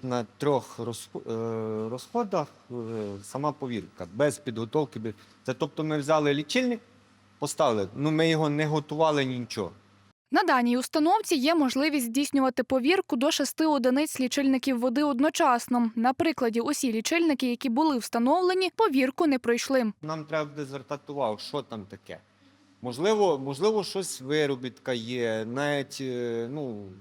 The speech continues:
Speaker 1: десь щось, чи забило його, чи як, е, ту саму крильчатку, і вона, наприклад, має виробітку.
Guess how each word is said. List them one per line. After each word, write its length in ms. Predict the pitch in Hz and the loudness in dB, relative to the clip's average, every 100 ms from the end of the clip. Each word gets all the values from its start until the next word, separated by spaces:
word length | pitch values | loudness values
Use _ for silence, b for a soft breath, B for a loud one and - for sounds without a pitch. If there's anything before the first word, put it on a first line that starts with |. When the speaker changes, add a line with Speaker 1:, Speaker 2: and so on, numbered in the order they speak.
| 101 | -6
Speaker 1:
десь 180 | 131 143 | -4 -4
щось, 680 | - 156 139 - - - _ b b b b - | -6 -6 -6 -8 -10 -12 _ b b b b -6
чи 140 | 185 | -4
забило 540 | 147 170 156 214 214 | 0 0 4 4 4
його, 340 | 185 151 151 147 | 2 0 -2 -4
чи 180 | - 147 | -4 -6
як, 360 | 165 202 - | -2 -2 -2
е, 100 | 170 | -6
ту 160 | 147 151 | -6 -8
саму 420 | - 147 151 143 | -6 -4 -2 -4
крильчатку, 800 | 120 143 139 202 226 - - 151 | -6 -8 -4 0 -2 -4 -8 -8
і 300 | 131 143 165 | -6 -6 -4
вона, 400 | 139 143 151 175 | -4 -4 -4 -4
наприклад, 400 | 165 147 156 147 127 | -4 -6 -8 -10 -6
має 240 | 156 151 | -2 -2
виробітку. 640 | 123 117 98 85 - _ | 0 -2 -2 -10 -20 _